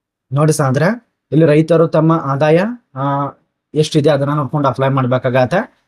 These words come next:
ಇದರಲ್ಲಿ ಇದೇ ರೈತರು ಅದೇ ರೈತರ ಅಂತ ಯಾವುದೇ ರೀತಿಯಾಗಿ ಕಂಡೀಷನ್ ಕೊಟ್ಟಿಲ್ಲ, ಅಪ್ಲೈ ಮಾಡ್ಬೋದು. ಸರ್ಕಾರದಿಂದ ಸಬ್ಸಿಡಿ ಸಿಗತ್ತೆ, ನಲವತ್ತು ಪರ್ಸೆಂಟೇಜ್ ಅಷ್ಟು ಸಬ್ಸಿಡಿ ಇರತ್ತೆ, ಅದರಲ್ಲಿ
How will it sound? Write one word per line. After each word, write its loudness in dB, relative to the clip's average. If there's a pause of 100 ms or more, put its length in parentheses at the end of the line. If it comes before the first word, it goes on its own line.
(100)
ಇದರಲ್ಲಿ 2
ಇದೇ 2
ರೈತರು 2
ಅದೇ 0
ರೈತರ -2
ಅಂತ -4
ಯಾವುದೇ 0
ರೀತಿಯಾಗಿ -2
ಕಂಡೀಷನ್ -2
ಕೊಟ್ಟಿಲ್ಲ, 0 (540)
ಅಪ್ಲೈ 0
ಮಾಡ್ಬೋದು. 0
ಸರ್ಕಾರದಿಂದ 0
ಸಬ್ಸಿಡಿ -2
ಸಿಗತ್ತೆ, 0 (220)
ನಲವತ್ತು 0
ಪರ್ಸೆಂಟೇಜ್ 0
ಅಷ್ಟು -4
ಸಬ್ಸಿಡಿ -2
ಇರತ್ತೆ, 0 (320)
ಅದರಲ್ಲಿ 0